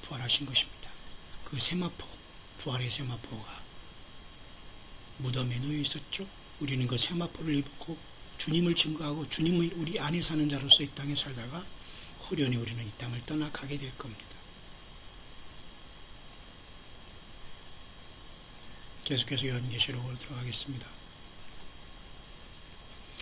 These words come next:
그래서 이렇게 우리를 나라와 제사장으로 삼으셨습니다. 나라와 제사장, 예, 나라와 제사장으로 삼으셨습니다. 아버지 하나님을 위하여 우리를 나라와 제사장,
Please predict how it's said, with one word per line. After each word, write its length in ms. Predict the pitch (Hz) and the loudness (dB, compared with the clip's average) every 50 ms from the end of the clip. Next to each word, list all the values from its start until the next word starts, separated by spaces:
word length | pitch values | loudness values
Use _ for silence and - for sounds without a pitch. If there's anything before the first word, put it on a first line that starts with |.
| - - - - - - - - - - | -6 -6 -6 -6 -6 -8 -8 -10 -6 -2
그래서 260 | - 139 131 131 139 | 2 2 4 6 6
이렇게 340 | 131 131 127 - - 143 127 | 6 6 6 4 4 6 6
우리를 440 | 123 120 127 120 123 120 120 120 117 - - - | 8 8 6 6 6 6 4 4 2 -2 -4 -2
나라와 640 | - 143 127 123 120 120 117 113 117 117 120 123 120 - - | 0 2 4 4 4 4 4 2 2 2 0 0 0 2 4
제사장으로 520 | - 147 135 143 139 139 135 127 127 135 | 4 6 6 6 6 4 4 4 4 4
삼으셨습니다. 680 | 139 - 165 160 147 127 107 - - - - - - - - - - - - - - - - | 4 4 4 2 0 0 0 0 -2 -2 -6 -10 -10 -10 -10 -10 -12 -12 -14 -14 -8 -2 0
나라와 500 | 143 120 117 113 110 104 101 104 101 - | 2 2 2 0 0 0 -2 -2 -2 -4
제사장, 420 | - 139 131 - - - 107 107 110 - - - - - - - - - - - - - - - - 151 | -4 -2 0 0 0 0 -2 -4 -6 -8 -12 -12 -14 -12 -12 -12 -12 -12 -12 -12 -10 -8 -6 -4 -2 -2
예, 100 | 135 127 | 0 0
나라와 440 | 123 120 123 127 127 127 123 123 | 2 4 6 6 6 6 6 4
제사장으로 500 | 123 - 131 123 110 - 127 123 117 117 | 2 2 0 0 0 2 2 0 2 2
삼으셨습니다. 600 | 110 - - 156 156 - 127 - - - - - - - - - - - - - - - - - - - - - - - - - - - - | 2 2 4 4 4 4 6 4 4 4 2 -2 -10 -12 -12 -12 -12 -12 -14 -14 -14 -14 -12 -10 -10 -8 -8 -8 -10 -10 -8 -8 -8 -6 -2
아버지 380 | 135 131 123 127 123 117 117 120 | 0 0 2 2 4 4 2 2
하나님을 500 | - 160 160 151 151 143 147 143 139 135 | 2 2 4 6 8 8 8 8 8 8
위하여 360 | 139 - 139 143 147 156 160 - - - - - | 6 4 2 2 0 0 -2 -6 -10 -12 -8 -2
우리를 300 | 147 127 117 131 123 113 | 0 0 2 2 2 0
나라와 340 | 120 110 110 113 131 147 151 | 0 -2 -2 -2 0 0 0
제사장, 320 | - - - - - - | -2 -2 0 0 0 0